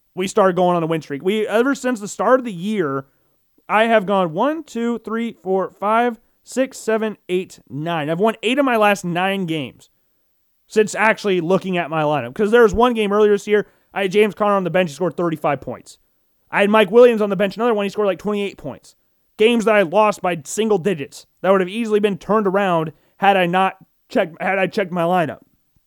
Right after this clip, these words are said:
So, yeah, we're starting to heat up in that one, and we made the playoffs. And I wanted to destroy, I wanted to come into this league and destroy it, because they said only one person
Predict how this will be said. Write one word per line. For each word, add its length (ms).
So, 520
yeah, 340
we're 160
starting 400
to 40
heat 200
up 180
in 80
that 180
one, 180
and 80
we 80
made 180
the 60
playoffs. 480
And 120
I 100
wanted 280
to 60
destroy, 300
I 120
wanted 240
to 80
come 220
into 140
this 200
league 300
and 80
destroy 380
it, 140
because 400
they 160
said 220
only 200
one 300
person 480